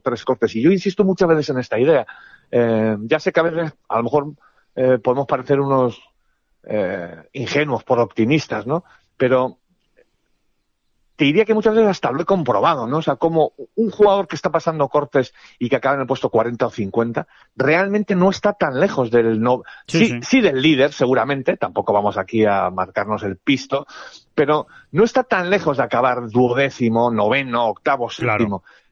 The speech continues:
Speaker 1: En realidad, entre el noveno, eh, en un torneo de golf, estoy convencido que muchos profesionales de élite me darían la razón, en, en un torneo de golf, eh,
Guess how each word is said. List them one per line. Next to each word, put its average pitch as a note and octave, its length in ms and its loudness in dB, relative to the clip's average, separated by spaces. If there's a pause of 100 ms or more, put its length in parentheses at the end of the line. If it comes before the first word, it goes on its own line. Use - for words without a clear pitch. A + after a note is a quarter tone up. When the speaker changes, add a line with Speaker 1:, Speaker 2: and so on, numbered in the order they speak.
(220)
Speaker 1:
En D3 160 -2
realidad, D#3+ 440 2
entre E3+ 280 2
el E3 40 4
noveno, F3+ 520 2 (260)
eh, - 160 -2
en E3 100 2
un A3+ 120 4
torneo F3+ 280 2
de C#3+ 100 4
golf, E3 340 0
estoy - 240 -2
convencido D#3+ 400 2
que C#3+ 80 2
muchos D3 240 -2
profesionales B2+ 720 -2 (360)
de B2+ 240 2
élite C#3 300 0
me B2 80 0
darían A#2 380 0
la A2+ 80 -2
razón, B2+ 400 -2 (500)
en, C3 260 -4
en D3+ 140 0
un A3 80 2
torneo F#3+ 280 2
de F3 60 4
golf, F#3+ 240 0 (400)
eh, - 140 -2